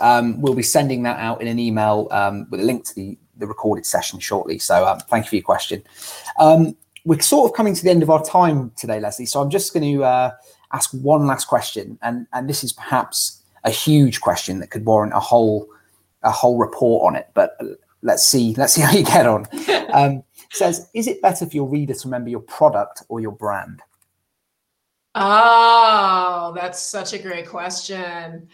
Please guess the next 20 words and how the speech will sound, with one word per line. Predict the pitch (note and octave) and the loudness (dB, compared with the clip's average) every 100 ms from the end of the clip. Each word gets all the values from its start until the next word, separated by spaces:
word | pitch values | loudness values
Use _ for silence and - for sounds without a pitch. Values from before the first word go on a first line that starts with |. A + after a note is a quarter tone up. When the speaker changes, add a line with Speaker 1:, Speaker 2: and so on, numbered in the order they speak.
| _ _ _ _ G#3 | _ _ _ _ 0
Speaker 2:
Um, | G#3+ G3+ G3 F#3+ F#3+ F#3+ F#3 - _ _ _ _ _ _ _ _ _ _ | 2 4 2 0 -2 -4 -10 -14 _ _ _ _ _ _ _ _ _ _
a-, | G#3+ F#3 - | -2 -2 -2
and | G#3+ G#3 | -4 -2
I'm | G#3 A3 | -4 -2
gonna, | A3 G#3+ | -2 -2
like, | G3 G#3 G3 | -2 -4 -4
completely | G#3+ G3 G#3+ G#3+ A3+ | -8 -8 -8 -6 -8
punt | A3 - G3+ A#3 | -10 -8 -6 -6
it | F#3 F#3 | -6 -6
by | F#3 | -6
saying, | F3+ - F#3 F3+ F3+ | -6 -6 -6 -6 -8
I | F3+ F#3+ | -10 -10
guess | - G3 G#3 C#4 | -6 -4 -4 -8
it | - | -10
depends. | A3 - - G3 F3+ C#3+ - - F3 | -12 -12 -8 -6 -6 -10 -16 -8 -6
I, | F3+ - | -6 -4
I | F#3+ G3 | -4 -4
would | F#3+ F#3+ | -6 -6
say | - - A3 B3+ A#3+ | -8 -2 -2 -2 -4
that, | G3+ F3 E3+ - | -2 0 -2 -4